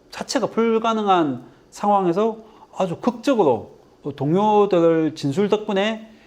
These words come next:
예, 산재 신청이 가능했던 사건이 있었는데 그 사건을 제가 아마 이-, 이것과 관련이 있으니까 제가 조금 소개해드리겠습니다. 이분은 정말 학력도 그렇게 높지 않은 분이고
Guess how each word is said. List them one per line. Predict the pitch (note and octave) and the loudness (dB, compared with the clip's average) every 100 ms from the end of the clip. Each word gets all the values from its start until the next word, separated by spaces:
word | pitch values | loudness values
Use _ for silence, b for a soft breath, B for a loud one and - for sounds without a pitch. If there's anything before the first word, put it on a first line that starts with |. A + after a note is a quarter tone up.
| B | B
예, | D3+ D3 | -6 -6
산재 | C#3+ D3 F#3 | -6 -2 0
신청이 | G3 A#3+ A#3 G#3 G#3 | 2 0 0 -2 -2
가능했던 | G3+ C3 F#3+ G3 E3 | -4 -2 -2 -2 -4
사건이 | - - E3+ D#3+ | -6 -8 -4 -4
있었는데 | E3+ E3 C3+ D#3 E3+ A2+ - B B _ | -4 -4 -4 0 0 0 -8 B B _
그 | - G3+ | -4 -2
사건을 | G3+ - D#3+ | -4 -4 -2
제가 | C3 C3 A#2+ A2+ | 2 2 2 0
아마 | B2+ B2 C3 | -4 -4 -6
이-, | C#3+ E3 D#3+ | -8 -8 -10
이것과 | D3+ - C3+ | -10 -4 -4
관련이 | A#2+ D3 D3 | 0 0 -2
있으니까 | - D3 C#3+ D#3+ F3+ - B B | -2 -4 -2 -2 -4 -12 B B
제가 | - B2+ | -18 -16
조금 | - E3 D3 | -12 -10 -8
소개해드리겠습니다. | F3+ D#3+ B2 A#2+ G#2+ - F#2+ F#2 F2+ _ B B B B | -4 -2 -2 -4 -8 -12 -16 -16 -20 _ B B B B
이분은 | A3 A3 B3 A3 D#3+ C#3 - | -6 -2 -2 -2 -4 -6 -10
정말 | C#3+ D3+ D3 | -6 -4 -2
학력도 | A3+ A#3 B3 A3+ E3 | -2 -2 -2 -4 -4
그렇게 | F#3 D3+ | -4 -2
높지 | F#3+ F#3+ - E3+ | -4 -6 -14 -8
않은 | E3 G3 D#3+ | -4 -2 -2
분이고 | C3 A#2+ D3 D3+ G2+ | -4 -2 0 0 0